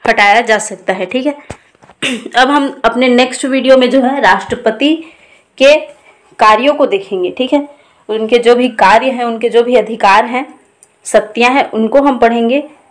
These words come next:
क्योंकि उससे important question पूछे जाते हैं, बहुत ही ज़्यादा पूछे जाते हैं, तो उसको जो हम विस्तार से पढ़ेंगे।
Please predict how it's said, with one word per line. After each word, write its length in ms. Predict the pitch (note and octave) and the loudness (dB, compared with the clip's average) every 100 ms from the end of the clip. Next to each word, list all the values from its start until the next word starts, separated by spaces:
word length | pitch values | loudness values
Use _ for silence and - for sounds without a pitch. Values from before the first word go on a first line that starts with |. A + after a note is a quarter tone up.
| _ _ _ _ _ _ _ _ _ _ _ _ | _ _ _ _ _ _ _ _ _ _ _ _
क्योंकि 240 | B3+ C4 C4 | -4 0 2
उससे 320 | B3 - C#4 | 2 4 4
important 720 | - - A#3+ A#3 A3 B3 C4+ | 4 0 0 4 4 4 4
question 320 | C4 A#3+ B3+ B3+ - | 2 2 0 -2 -2
पूछे 280 | G#3+ G#3+ B3+ | -4 2 4
जाते 280 | B3+ A#3 A#3 | 6 4 0
हैं, 180 | B3+ G#3+ | -2 -4
बहुत 280 | - A3+ A#3+ | -2 -2 0
ही 40 | |
ज़्यादा 260 | G#3+ F#3+ A#3 | 2 4 4
पूछे 280 | B3 A#3+ A#3 | 0 0 2
जाते 260 | A3 G#3+ | 2 2
हैं, 140 | A#3 C4+ - - - | -4 -6 -16 -20 0
तो 60 | A#3 | 0
उसको 260 | A#3 - | 2 2
जो 100 | A#3+ | 2
हम 300 | A#3 C4+ D4 - | 4 0 -2 -2
विस्तार 400 | A3 - G#3 G#3 | -2 2 2 2
से 140 | G#3 A#3 | 0 -2
पढ़ेंगे। 420 | G#3 G#3 A3 | -2 -2 -4